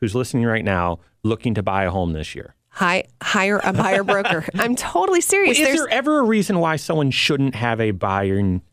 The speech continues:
Speaker 1: agent?
Speaker 2: No, you should not. There's a lot of buyers, and this is so sad. There's a lot of buyers out there that don't understand that they don't have to work with someone, um, that's got the house listed. If they wander into an open house on a Sunday afternoon and they think, you know, they're supposed to work with that.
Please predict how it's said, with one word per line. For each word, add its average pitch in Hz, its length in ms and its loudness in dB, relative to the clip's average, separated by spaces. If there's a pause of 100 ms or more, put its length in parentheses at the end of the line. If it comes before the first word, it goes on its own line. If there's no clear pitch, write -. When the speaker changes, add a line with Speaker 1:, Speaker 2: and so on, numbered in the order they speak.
Speaker 1:
agent? 85 560 -6 (400)
Speaker 2:
No, 277 420 2
you 185 160 2
should 247 200 2
not. 226 240 0
There's 254 180 0
a 262 60 0
lot 233 260 2
of - 80 -4
buyers, 294 260 0
and 240 80 2
this 269 160 2
is 247 60 2
so 285 260 2
sad. 269 280 0
There's 214 120 0
a 226 40 0
lot 214 120 0
of 240 60 -2
buyers 233 260 0
out 208 160 0
there 208 140 0
that 180 180 0
don't 202 300 0
understand 214 640 0 (320)
that 196 420 2
they 208 200 2
don't 254 200 -2
have - 280 -2
to 226 100 0
work 214 300 -2
with 214 140 0
someone, 185 580 2 (420)
um, 185 420 0
that's 202 360 -2
got 196 240 0
the 220 80 -2
house 202 260 0
listed. 202 260 0
If 175 100 0
they 185 120 0
wander 208 380 2
into 214 180 2
an 202 100 2
open 208 260 -2
house 202 280 0
on 196 100 2
a 180 40 2
Sunday 196 320 2
afternoon 202 500 2
and 180 140 4
they 175 100 2
think, 185 400 -2
you 196 80 2
know, 180 80 2
they're 180 140 0
supposed 196 360 -2
to 190 60 0
work 180 220 -2
with 175 140 -2
that. 185 260 0